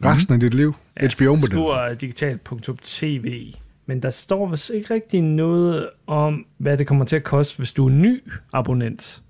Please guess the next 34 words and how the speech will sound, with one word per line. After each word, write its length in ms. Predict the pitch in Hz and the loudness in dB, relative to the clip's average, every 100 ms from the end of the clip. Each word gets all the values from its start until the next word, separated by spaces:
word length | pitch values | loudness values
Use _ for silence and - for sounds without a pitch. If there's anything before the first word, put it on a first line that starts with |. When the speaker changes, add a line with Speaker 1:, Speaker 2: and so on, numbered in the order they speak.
| _ _ 160 | _ _ -4
Speaker 3:
Der 120 | 147 | 0
vil, 260 | 156 143 127 | 2 2 2
øh, 120 | 123 | 0
prisen 380 | - 175 143 123 | 0 -2 0 -2
sandsynligvis 920 | - 127 123 - - 202 127 123 123 | 0 0 0 -2 0 2 2 -2 -2
være 100 | 120 | -2
højere. 380 | 127 127 135 123 | 0 2 0 0
Måske 240 | - 117 170 | -2 2 4
nioghalvfjerds, 960 | 165 156 117 135 123 139 - - - | 6 4 2 -2 -2 -2 -6 -14 -16
vil 140 | - - | -8 -6
jeg 100 | - | -4
gætte 160 | - - | -6 -10
på. 140 | - - _ _ _ _ _ | -12 -14 _ _ _ _ _
Men 100 | 143 | 2
ellers 200 | 180 170 | 4 4
så 100 | 196 | 2
er 140 | 175 | 2
det, 400 | 165 156 147 143 | 2 2 4 4
øh, 360 | 139 131 131 131 - | 4 2 0 -2 0
de 80 | 139 | 4
niogfyrre 440 | 165 202 147 165 | 6 4 2 0
kroner 300 | 147 175 175 | 0 0 2
om 60 | 139 | 2
måneden, 600 | 139 185 208 190 135 127 - _ | 2 4 2 2 0 -2 -10 _
tooghalvfjerds 680 | - 180 135 120 139 143 - | 0 4 4 2 0 0 0
kroner 300 | - 147 135 | 0 2 2
halvårligt, 580 | 113 185 170 151 135 - | 2 2 4 4 2 0
eller 140 | 131 127 | -4 -4
fire 200 | - 156 | 0 2
hundrede 200 | 139 127 | 2 2
otteogtres 460 | 127 117 123 123 | 0 -2 -4 -4
kroner 380 | - 131 123 117 - - _ | -6 -4 -2 -2 -6 -16 _
årligt. 560 | 131 123 131 117 - - _ | -4 -2 0 -2 -8 -20 _
Øh, 80 | - | -10